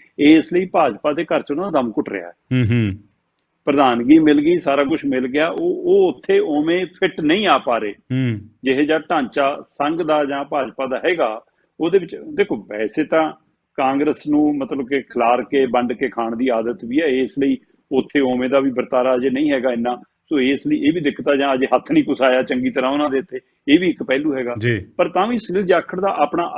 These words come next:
Speaker 1: ਅਕਸ, ਆਪਣਾ ਰੁਤਬਾ, ਇੱਕ ਸਤਿਕਾਰ ਹੈਗਾ।
Speaker 2: ਹੂੰ।
Speaker 1: ਪਰ ਉਹ ਭਾਜਪਾ ਦੇ ਕੋਟੇ ਜਦੋਂ ਫਿੱਟ ਨਹੀਂ ਬੈਠ ਰਹੇ, ਤਾਂ ਕਹਿੰਦੇ ਕਿ ਉਹਨਾਂ ਨੂੰ ਵੀ ਜਦੋਂ ਇਹੋ ਜਿਹੀ ਚਰਚਾ ਚੱਲੀ ਤਾਂ ਉੱਥੇ ਵੀ ਗੱਲ ਆਈ।
Speaker 2: ਹੂੰ।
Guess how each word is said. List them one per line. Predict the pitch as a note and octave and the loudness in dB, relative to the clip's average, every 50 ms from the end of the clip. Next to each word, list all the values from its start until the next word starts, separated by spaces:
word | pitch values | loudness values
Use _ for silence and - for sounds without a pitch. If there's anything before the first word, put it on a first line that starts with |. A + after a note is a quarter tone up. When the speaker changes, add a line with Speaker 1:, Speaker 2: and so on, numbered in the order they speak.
| D3+ | -2
Speaker 1:
ਅਕਸ, | D#3 - - - - F3+ | -2 -2 -4 -10 -8 -6
ਆਪਣਾ | E3+ D3 - - D#3+ D#3 | -4 -4 -4 -4 -4 -2
ਰੁਤਬਾ, | C#3+ C3 C3+ - - D#3+ D#3 D#3+ | -2 -2 -4 -4 -4 -4 -4 -2
ਇੱਕ | D#3+ - D#3+ | -4 -4 -8
ਸਤਿਕਾਰ | - _ D3 - _ - C#3+ C#3+ C#3 G#2+ - | -12 _ -16 -8 _ 4 4 4 4 2 0
ਹੈਗਾ। | A#2 G#2+ A2 | -4 -4 -6
Speaker 2:
ਹੂੰ। | - _ _ _ _ A#2+ A2+ G#2+ G2 F2 E2 - _ _ _ _ _ _ _ _ _ _ _ _ _ _ - | -8 _ _ _ _ -6 -4 -4 -4 -6 -10 -14 _ _ _ _ _ _ _ _ _ _ _ _ _ _ 4
Speaker 1:
ਪਰ | G3+ G#3+ | 4 4
ਉਹ | D#4+ - - - F#3 F#3+ A3 A#3+ C4 C4 B3+ - _ _ - | 4 2 -4 0 2 4 6 6 4 2 -2 -6 _ _ 0
ਭਾਜਪਾ | G#3+ F#3+ E3+ E3 D#3+ F#3+ A3 A3 A3 | 2 2 2 2 0 -2 -2 0 0
ਦੇ | A#3 | -2
ਕੋਟੇ | A3 - G#3+ F#3+ - G#3+ | 0 0 0 0 0 -4
ਜਦੋਂ | A3 G#3 A3 | -4 -4 -4
ਫਿੱਟ | G3+ - F#3 E3 - F#3+ | -4 -2 -4 -4 -4 -6
ਨਹੀਂ | G#3+ G#3+ F#3+ | -6 -4 -2
ਬੈਠ | F3+ F3 D#3+ - - | -2 -2 -4 -2 0
ਰਹੇ, | G#3 G3+ | 0 0
ਤਾਂ | G3 G3+ G3 G3+ G3 | 2 0 -4 -4 -6
ਕਹਿੰਦੇ | - - G3+ G3+ G3+ | -8 -10 -8 -6 -6
ਕਿ | G3+ - F#3 | -6 -4 -4
ਉਹਨਾਂ | D#3+ C#3 D#3+ G3+ G#3+ G#3 | -4 -2 -2 -2 -4 -4
ਨੂੰ | G3 F#3+ E3 | -4 -6 -6
ਵੀ | F3+ F3 | -4 -4
ਜਦੋਂ | E3+ E3 D#3+ F3+ E3+ | -4 -4 -4 -4 -4
ਇਹੋ | C#3 A2+ C#3 D3+ D#3+ | -4 -4 -4 -6 -6
ਜਿਹੀ | E3+ D3+ | -8 -6
ਚਰਚਾ | - D#3 C#3 - - D3+ C#3+ | -4 -4 -4 -2 -2 -2 -2
ਚੱਲੀ | B2+ - C#3+ C3+ C#3 D3+ C#3 | -2 0 0 2 2 2 0
ਤਾਂ | - C3 | -2 -6
ਉੱਥੇ | A2+ - - - A#2+ | -6 -8 -6 -6 -4
ਵੀ | A2 A#2+ A#2 | -4 -2 -4
ਗੱਲ | A#2+ A2+ G#2+ | -4 -6 -6
ਆਈ। | G#2+ A#2 | -10 -12
Speaker 2:
ਹੂੰ। | B2 - _ _ _ - A2+ A2 G2+ F#2 | -14 -18 _ _ _ -8 -6 -6 -6 -6